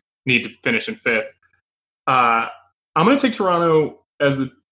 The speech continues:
second pick, I guess. Uh, I'm not super happy with any of these teams. I don't particularly believe in Denver. I just think the West is so tough. I'd rather take a team that I think will almost assuredly win a first round series, and that's Toronto. And then I will do something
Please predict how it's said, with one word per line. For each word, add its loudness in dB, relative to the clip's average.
second -2
pick, -2
I 0
guess. -4
Uh, 0
I'm -4
not 0
super -2
happy -2
with -6
any 2
of 0
these -4
teams. -6
I -8
don't -4
particularly 0
believe 0
in 0
Denver. 0
I 2
just -4
think -4
the -4
West -4
is -12
so -2
tough. -2
I'd -2
rather 2
take -2
a -4
team -2
that -2
I -2
think -4
will 0
almost -2
assuredly 0
win 0
a -4
first -2
round -2
series, -2
and -6
that's -6
Toronto. 0
And -4
then -2
I -2
will 2
do -2
something -4